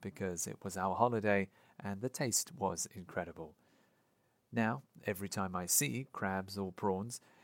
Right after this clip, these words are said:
it makes me think of my amazing meal in Malaysia. If I ever have the chance, I will definitely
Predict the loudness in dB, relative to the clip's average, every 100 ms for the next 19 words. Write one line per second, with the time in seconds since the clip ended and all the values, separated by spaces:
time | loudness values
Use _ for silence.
0 | _ -10 -6 -4 -4 -4 -4 -4 -6 -10
1 | -10 -12 -6 -4 -4 -2 0 0 -2 -4
2 | -4 -6 _ _ -12 -12 -10 -12 -12 -12
3 | -14 -18 _ _ _ _ -12 -10 -6 -2
4 | -2 -2 -4 -4 -6 -4 -2 0 0 0
5 | -4 -8 -6 -4 -4 -4 -4 -6 -6 -12
6 | -10 -6 -6 -6